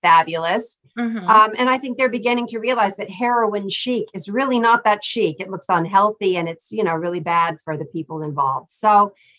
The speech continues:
Speaker 1: yeah, what we are at the beginning of a revolution, a good one. And, and it's fun to be part of it, to say, "Okay,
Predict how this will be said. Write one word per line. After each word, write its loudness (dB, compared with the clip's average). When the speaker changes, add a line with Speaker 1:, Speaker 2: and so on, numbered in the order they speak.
Speaker 1:
yeah, 6
what 0
we 0
are 6
at -4
the -18
beginning -4
of 0
a -4
revolution, -6
a -6
good 0
one. -6
And, -2
and -6
it's -8
fun 4
to -8
be -4
part -6
of -8
it, -8
to -4
say, 2
"Okay, -2